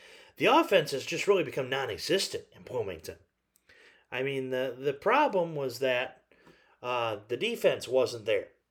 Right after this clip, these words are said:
okay? When, uh, oh, I forget who was coaching before, uh, Tom Allen, but that was the problem. And once Tom Allen found some defense,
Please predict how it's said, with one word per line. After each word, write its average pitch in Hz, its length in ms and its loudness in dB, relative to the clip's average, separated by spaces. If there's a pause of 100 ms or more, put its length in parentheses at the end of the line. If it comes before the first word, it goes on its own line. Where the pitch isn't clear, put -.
(180)
okay? 104 340 -4 (1000)
When, 107 340 -8
uh, 98 180 -8 (680)
oh, 113 480 0
I 95 160 -4
forget 101 300 -10
who 107 140 -10
was 101 360 -4
coaching 107 400 -4
before, 101 500 -2 (120)
uh, 95 380 -6 (720)
Tom 123 260 -4
Allen, 113 300 -2
but 117 120 0
that 175 200 4
was 202 140 2
the 202 60 -6
problem. 160 440 -2
And 135 140 -2
once 214 220 0
Tom 202 280 -2
Allen 196 260 -2
found 185 260 -2
some 160 120 -8
defense, 160 580 -2